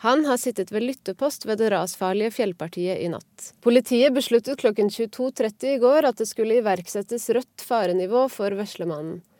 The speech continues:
Det betyr at det er stor fare for at fjellet kan rase, og det ble derfor avgjort at elleve beboere i området rundt skulle evakueres.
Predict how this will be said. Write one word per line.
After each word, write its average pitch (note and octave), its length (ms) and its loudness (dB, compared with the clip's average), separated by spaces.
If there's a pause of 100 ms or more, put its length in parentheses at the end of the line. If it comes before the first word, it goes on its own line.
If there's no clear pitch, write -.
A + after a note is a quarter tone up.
(200)
Det B3+ 220 4
betyr B3 320 4
at B3+ 80 -2
det G#3+ 80 0
er G#3+ 80 -2
stor C4+ 300 -2
fare A#3 420 0
for A3 160 -4
at G#3+ 80 -2
fjellet F3 300 -2
kan G#3 180 0
rase, G#3+ 480 -6 (240)
og F#3 80 -2
det F#3+ 100 -2
ble G#3+ 120 -2
derfor G#3 340 -2
avgjort A#3+ 320 2
at A#3 220 -4
elleve G3+ 260 0
beboere A3 560 2
i A3 160 2
området F#3+ 440 0
rundt B3+ 200 -2
skulle F3 320 -2
evakueres. E3+ 840 -6